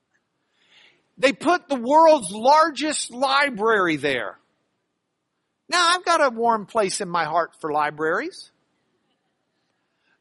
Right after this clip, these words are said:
The, the library, the, the theological library, your local one down the street, holds about a hundred thousand volumes.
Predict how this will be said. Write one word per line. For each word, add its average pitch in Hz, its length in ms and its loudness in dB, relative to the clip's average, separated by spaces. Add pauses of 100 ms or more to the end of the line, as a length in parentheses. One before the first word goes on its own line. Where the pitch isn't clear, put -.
(460)
The, 240 260 2
the 220 180 2
library, 277 840 0
the, 208 260 -2
the 190 140 0
theological 294 720 -2
library, 285 580 -2
your 196 180 -4
local 262 340 -2
one 254 180 -4
down 262 240 0
the 254 80 -10
street, 285 500 -6 (1600)
holds 247 320 0
about 226 280 0
a 196 60 0
hundred 247 560 -6
thousand 220 540 -2
volumes. 170 800 -4